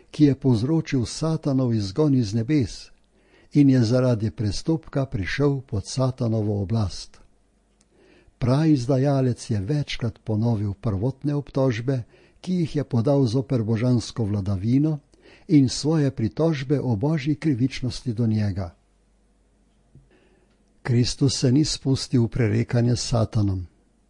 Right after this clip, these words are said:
Lahko bi zoper njega podal hude posledice,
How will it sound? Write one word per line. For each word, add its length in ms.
Lahko 420
bi 140
zoper 380
njega 320
podal 440
hude 380
posledice, 840